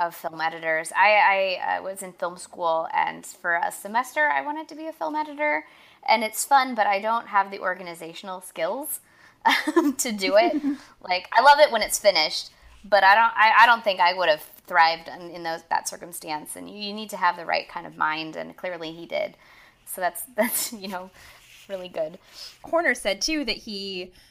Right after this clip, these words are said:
Speaker 2: was having so much trouble working in this assembly line conditions because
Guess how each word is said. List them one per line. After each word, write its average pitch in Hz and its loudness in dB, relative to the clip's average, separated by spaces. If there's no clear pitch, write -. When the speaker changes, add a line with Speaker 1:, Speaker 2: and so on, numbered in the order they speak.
Speaker 2:
was 226 -4
having 202 2
so 220 0
much 202 0
trouble 190 4
working 208 -2
in 185 -4
this 180 -6
assembly 190 -4
line 175 -8
conditions 196 -2
because 180 -10